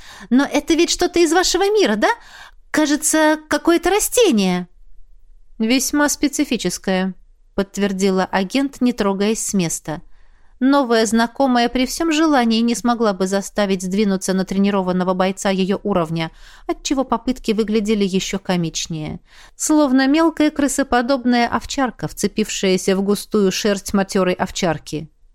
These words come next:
Наступи лапой, останется мокрое пятно».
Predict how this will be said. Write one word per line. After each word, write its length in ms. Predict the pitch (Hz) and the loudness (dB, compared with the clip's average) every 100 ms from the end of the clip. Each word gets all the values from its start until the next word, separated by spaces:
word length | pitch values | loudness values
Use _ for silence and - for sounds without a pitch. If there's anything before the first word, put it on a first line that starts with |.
| - | -2
Наступи 540 | 247 262 - 285 311 | 0 0 -2 0 2
лапой, 440 | 277 214 175 160 156 | 4 2 2 -2 -2
останется 600 | 190 - 262 226 202 202 | -4 -2 0 0 0 0
мокрое 380 | 196 196 196 180 | 0 0 0 0
пятно». 560 | 180 170 170 160 156 | -2 -4 -2 -2 -2